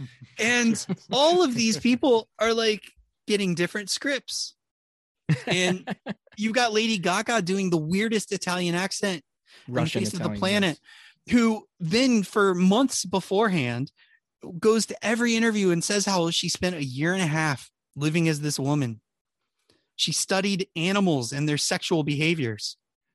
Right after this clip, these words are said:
Speaker 2: And I love that her dialect coach was, like, immediately like, "N-,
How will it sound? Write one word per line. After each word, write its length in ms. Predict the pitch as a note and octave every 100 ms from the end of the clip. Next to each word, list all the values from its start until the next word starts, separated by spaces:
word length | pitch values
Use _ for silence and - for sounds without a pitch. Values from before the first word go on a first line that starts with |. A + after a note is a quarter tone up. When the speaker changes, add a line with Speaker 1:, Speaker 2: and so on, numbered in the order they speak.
| _
Speaker 2:
And 120 | - C#3
I 60 |
love 200 | C#3 C#3
that 120 | C#3+ C3+
her 80 |
dialect 560 | B2 A2+ A2+ A2+ A2 -
coach 260 | A2+ G#2+ -
was, 160 | G#2+
like, 160 | A2 G#2+
immediately 640 | A#2+ A2+ A2+ A2 - G#2+
like, 220 | G2 G#2+ -
"N-, 320 | A#2 A#2+